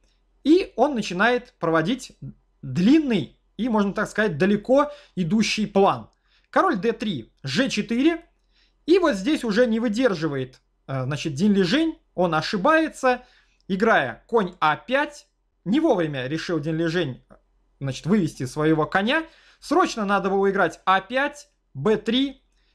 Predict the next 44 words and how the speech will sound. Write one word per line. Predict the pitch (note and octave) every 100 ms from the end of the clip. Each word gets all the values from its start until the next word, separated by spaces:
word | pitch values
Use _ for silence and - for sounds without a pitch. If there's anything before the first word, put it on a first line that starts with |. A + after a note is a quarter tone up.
| _ -
Взяли, | C3+ A3+ G3 E3
взяли | D3+ G#3+ F#3 -
А | F#3 F#3
шесть | - E4 E4+ - -
и | C#4
пытаться | B3+ A#3 B3+ C4 A#3
здесь | E3+ G#3+ A3+
хоть | G#3+ G3
как-то | - C4 - F#3+ - _ _ _ _ - _ _
организовать | E3 F3+ A3+ F#3+ G#3+ B3 -
контр-игру. | A3 G#3+ G#3+ G#3 E3+ B2 _ _ -
То | F3+
есть | F3
вот | G#3+
такая | C4 C4+ A#3+
далеко | F#3+ A#3 B3
продвинутая | - A3 A#3+ G#3+ C4
пешка | A3+ D#4+ E4+ G#3+
после | - G#3 A3
слон | G#3 A3+ G#3+
Ф | G#3
шесть, | B3+ E3 -
слон | F#3 F3+
А | F3
четыре, | G#3+ - A#3 D3 A2
слон | - G3
бьет | F#3 E3
Б | G3
два, | F#3+ E3+
конь | - G3+ E3+
А | E3
пять. | C4+ E4+ - _ _ _ -
Позиция | B3 F4 - G#3
близка | G#3 B3+ B3+ A3
к |
равенству, | A3 D4 D4+ G#3+ - C#3
слон, | - F#3+ F#3 - -
э, | D#3+ -
Аш | F3+ -
пять, | G#3+ D#3
слон | - F3
бьет | F#3+
Б | E3 G#3+
три. | G#3+ D#4+ F4